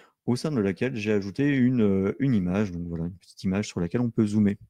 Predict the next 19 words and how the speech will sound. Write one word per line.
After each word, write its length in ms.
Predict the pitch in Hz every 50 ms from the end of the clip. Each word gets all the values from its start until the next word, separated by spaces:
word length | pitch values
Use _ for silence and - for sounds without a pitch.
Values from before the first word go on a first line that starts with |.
| _ -
voyez, 120 | - -
c'est 140 | 147 - - 92
plutôt, 380 | - 104 - - 104 104 98
plutôt 260 | - - - 156 165
sympa, 320 | 156 - 104 101 - - 143
hein, 240 | 170 165 - 82 - -
quand 80 | 110
on 100 | 98 95
est 60 | 92 90
apprenant. 440 | 85 _ - 104 98 110 127 139 135
Tiens, 180 | - - - 71 71 123 113
je 80 | -
peux, 160 | _ - 127 - _ - - - - - - -
je 80 | -
peux 100 | - -
mettre 160 | 98 101 - -
mon 100 | 101 92
image 240 | 90 92 90 85 82
ici. 180 | 82 - -